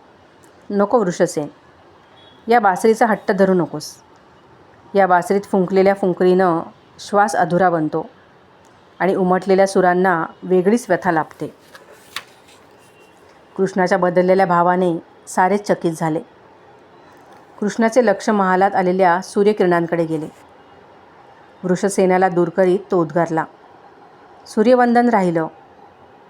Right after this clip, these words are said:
आणि एवढं बोलून सूर्यवंदनासाठी तो सज्जाकडे जाऊ लागला.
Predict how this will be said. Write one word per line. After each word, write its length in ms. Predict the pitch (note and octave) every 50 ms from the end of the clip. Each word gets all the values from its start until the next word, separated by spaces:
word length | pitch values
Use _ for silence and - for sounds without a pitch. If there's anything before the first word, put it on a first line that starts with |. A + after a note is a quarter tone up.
| - -
आणि 200 | F3+ F3+ F#3 F3
एवढं 240 | F#3+ F3 F3 F#3 F#3
बोलून 360 | F#3 F#3 F#3 G3 F#3+ E3+ E3 D#3+ - - - - - -
सूर्यवंदनासाठी 920 | - - G#3+ G#3+ B3+ A#3+ G#3+ F#3+ F3+ F#3+ F#3+ F#3+ F#3+ F#3+ G3+ G3 - G#3 G3+ -
तो 80 | A#3
सज्जाकडे 480 | G3+ - E3+ D#3+ D#3+ E3+ E3+ F3 F3+ G3
जाऊ 180 | F#3+ E3 D3+ D#3
लागला. 280 | D#3 D#3 D3 D#3 D3+